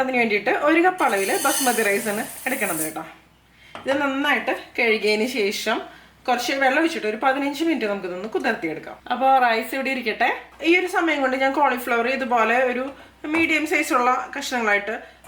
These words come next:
ആ, മുറിച്ചെടുത്തിട്ടുണ്ട് കേട്ടോ. ഇതിപ്പോ ഒരു വലിയ കോളിഫ്ലവറിന്റെ പകുതിയാണ് ഞാൻ എടുത്തിരിക്കുന്നത് ഈ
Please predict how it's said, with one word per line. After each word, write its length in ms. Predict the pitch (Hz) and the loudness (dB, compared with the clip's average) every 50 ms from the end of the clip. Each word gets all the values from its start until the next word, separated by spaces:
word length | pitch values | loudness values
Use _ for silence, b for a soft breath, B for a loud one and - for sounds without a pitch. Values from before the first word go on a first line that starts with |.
| - - | -10 -4
ആ, 100 | 220 214 202 208 226 | -2 -2 -2 0 0
മുറിച്ചെടുത്തിട്ടുണ്ട് 720 | 240 247 240 - 240 226 214 220 214 180 190 190 190 170 175 | -2 -2 0 0 0 0 0 -2 -4 -6 -6 -6 -4 -4 -4
കേട്ടോ. 180 | 170 - 311 - - - - - - - - - _ - - B B B B B B B B 277 | -4 -4 -8 -12 -14 -18 -18 -18 -18 -18 -20 -20 _ -20 -20 B B B B B B B B -2
ഇതിപ്പോ 180 | 339 339 381 381 | 0 2 2 2
ഒരു 100 | 392 381 381 | 4 4 4
വലിയ 200 | 381 359 302 294 294 311 | 2 2 2 0 0 2
കോളിഫ്ലവറിന്റെ 580 | 311 311 311 311 320 285 269 269 254 254 269 269 - 320 | 2 2 2 0 2 2 2 2 2 0 -2 -4 -2 0
പകുതിയാണ് 520 | 294 277 262 262 294 - 349 339 320 302 294 | 0 0 0 -2 -2 0 2 2 2 2 2
ഞാൻ 120 | 285 254 247 247 | 2 2 2 2
എടുത്തിരിക്കുന്നത് 500 | 233 226 220 208 196 196 185 180 175 220 302 | 2 0 -2 -4 -4 -4 -4 -4 -4 -4 -2
ഈ 20 | - | -2